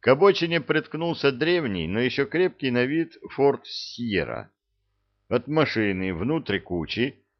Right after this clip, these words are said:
уходил трос, дергающийся и извивающийся, как змея в агонии. Супруга Муромского, могучего сложения женщина, стояла на крыльце и в тональности милицейской сирены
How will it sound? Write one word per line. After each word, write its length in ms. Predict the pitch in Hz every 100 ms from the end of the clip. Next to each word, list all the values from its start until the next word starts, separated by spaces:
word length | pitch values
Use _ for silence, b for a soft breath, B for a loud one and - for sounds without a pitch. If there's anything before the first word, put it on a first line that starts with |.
| _
уходил 460 | 98 107 151 202 190
трос, 720 | - 139 135 127 - - - 80
дергающийся 1000 | 143 175 151 107 95 87 - 85 -
и 140 | 110 110
извивающийся, 880 | 73 120 151 156 117 - 87 -
как 200 | 82 85
змея 460 | 78 90 120 127 98
в 80 | 82
агонии. 600 | 92 101 90 69 62 - _ _ _ _ _ _ _ _ _ _ _ _ -
Супруга 520 | 113 101 196 170 107
Муромского, 800 | 110 120 90 76 - 73 58 55 _ _ _ -
могучего 640 | - 90 143 151 - 123
сложения 600 | 117 101 90 117 107 92
женщина, 680 | 80 120 127 110 - 82 69 - _ _ _ _
стояла 520 | - 107 135 160 131
на 140 | 98 92
крыльце 680 | 90 85 76 - 139 147 - _ _ _ _ _
и 140 | 104 120
в 80 | -
тональности 880 | 151 165 180 175 160 131 - 131 135
милицейской 720 | 123 131 - 127 113 - 101
сирены 600 | - 131 151 123 69 58